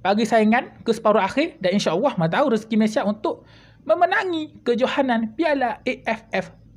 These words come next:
bawah dua puluh tiga tahun ni. InsyaAllah, amin. Semoga Malaysia juara Piala A F F Suzuki, eh, Piala A F F bawah dua puluh tiga ni, tahun dua ribu dua puluh. Okey.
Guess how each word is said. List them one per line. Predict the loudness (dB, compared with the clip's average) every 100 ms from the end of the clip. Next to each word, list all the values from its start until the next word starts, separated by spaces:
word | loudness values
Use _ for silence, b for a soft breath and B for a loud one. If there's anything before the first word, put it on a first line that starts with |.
| -20
bawah | -4 0 2
dua | 0
puluh | 0
tiga | 0 0
tahun | 0 -2
ni. | -4 -8
InsyaAllah, | -6 -4 -2 -2 -2 0
amin. | 0 0
Semoga | 0 0 2 2
Malaysia | 0 0
juara | 0 0
Piala | -2 -2 -2
A | -2
F |
F |
Suzuki, | -2 -2 -2 -4
eh, | -4 -6 B -4
Piala | -2
A | -2 -2
F | -2
F | -6 B B B
bawah | 0 2 2
dua | 2
puluh |
tiga | 0 2
ni, | 0 -4 -6
tahun | -2 0
dua | 0
ribu |
dua | 0
puluh. | 0 -2 -4 -6
Okey. | -2 -2 -2